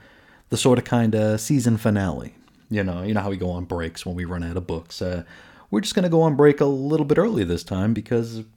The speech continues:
I want episode three hundred to be a little bit more special than it otherwise would have been. So, uh,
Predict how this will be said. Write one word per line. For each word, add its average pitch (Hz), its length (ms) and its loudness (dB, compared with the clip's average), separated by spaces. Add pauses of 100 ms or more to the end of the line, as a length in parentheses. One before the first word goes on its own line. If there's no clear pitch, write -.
(320)
I - 100 -10
want 156 220 -4
episode 151 400 -4
three 147 140 -2
hundred 147 260 -4
to 143 40 -6
be 147 120 -6
a 151 80 -6
little 147 240 -8
bit 147 140 -6
more 143 160 -4
special 143 420 0
than 131 160 0
it 127 260 -2
otherwise 117 560 -4
would 98 140 -4
have - 160 -12
been. 85 220 -10 (320)
So, 95 360 -6
uh, 95 220 -6